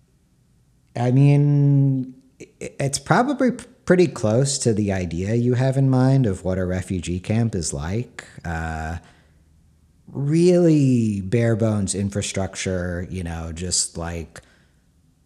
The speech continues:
wires hanging over every street, hanging very low,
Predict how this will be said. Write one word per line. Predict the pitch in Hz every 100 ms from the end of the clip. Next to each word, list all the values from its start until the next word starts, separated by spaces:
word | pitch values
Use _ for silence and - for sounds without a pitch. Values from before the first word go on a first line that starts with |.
| _ _ _ _ _ _ _ 208
wires | 110 110 117 117 120 120 113 113 110 107 98 -
hanging | - 113 113 110 107
over | 104 104 101 98 95 92 92 90 87 _ _ _ _ _ _ _
every | 117 110 110 98
street, | - - 104 101 98 95 82 _ _ _ _ _ _
hanging | 123 120 113 107
very | 110 110 104
low, | 95 95 92 95 95 95 92